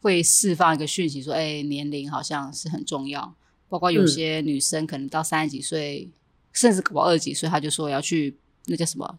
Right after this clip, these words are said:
Speaker 1: 冻卵，是不是？
Speaker 2: 嗯，对，冻卵。我觉得是欸，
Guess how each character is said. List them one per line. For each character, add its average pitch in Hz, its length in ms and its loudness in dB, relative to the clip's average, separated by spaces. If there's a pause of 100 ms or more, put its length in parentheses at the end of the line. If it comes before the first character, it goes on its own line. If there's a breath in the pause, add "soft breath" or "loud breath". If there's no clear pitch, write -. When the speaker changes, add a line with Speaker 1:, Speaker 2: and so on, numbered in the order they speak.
(160)
Speaker 1:
冻 156 220 6
卵， 135 300 -4
是 - 140 -14
不 - 60 -12
是？ 117 240 -12
Speaker 2:
嗯， 180 320 4 (120)
对， 190 280 6
冻 170 220 6
卵。 - 260 -2 (100)
我 208 300 6
觉 247 120 0
得 277 240 2
是 247 360 4
欸， 113 260 4